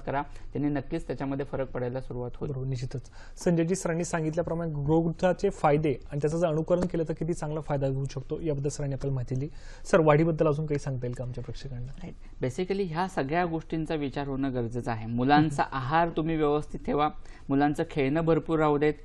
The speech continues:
Speaker 1: ह्या, कारण सध्या असं आहे की
Speaker 2: हम्म.
Speaker 1: ग्राउंड्सच शाळेला नाहीयेत, अशी गोष्ट होत चाललेली आहे.
Speaker 2: बरोबर.
Speaker 1: आणि त्याच्यामुळे मुलांचं बैठे खेळ फक्त वाढत चाललेले आहेत.
Speaker 2: हम्म.
Speaker 1: फिजिकल एक्सरसाइज खूप जास्त प्रमाणात होत नाहीये.
Speaker 2: अच्छा.
Speaker 1: आणि स्वाभाविक आहे, जर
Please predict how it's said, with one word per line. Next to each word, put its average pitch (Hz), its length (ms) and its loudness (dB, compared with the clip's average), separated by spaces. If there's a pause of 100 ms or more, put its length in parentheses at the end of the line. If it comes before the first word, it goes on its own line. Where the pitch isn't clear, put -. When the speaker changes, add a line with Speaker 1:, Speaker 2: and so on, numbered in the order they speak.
(260)
Speaker 1:
ह्या, 139 180 4
कारण 175 260 0
सध्या 170 400 6
असं - 260 2
आहे 175 240 4
की 196 280 -2 (580)
Speaker 2:
हम्म. 147 260 0
Speaker 1:
ग्राउंड्सच 180 540 6
शाळेला 170 340 8
नाहीयेत, 139 320 4
अशी 139 200 2
गोष्ट 151 300 0
होत 139 140 2
चाललेली 113 420 -2
आहे. 160 100 4
Speaker 2:
बरोबर. 131 340 6
Speaker 1:
आणि 143 140 2
त्याच्यामुळे 170 400 0
मुलांचं 175 800 2
बैठे 143 400 6
खेळ 190 200 6
फक्त 175 240 0
वाढत 160 280 6
चाललेले 127 440 2
आहेत. 110 200 0
Speaker 2:
हम्म. - 160 -4
Speaker 1:
फिजिकल 165 360 2
एक्सरसाइज 185 500 0
खूप 185 220 0
जास्त 156 260 4
प्रमाणात 156 440 0
होत 139 200 0
नाहीये. 120 280 -4 (260)
Speaker 2:
अच्छा. 165 100 0
Speaker 1:
आणि 151 160 2
स्वाभाविक 170 540 2
आहे, 190 100 2
जर 185 120 2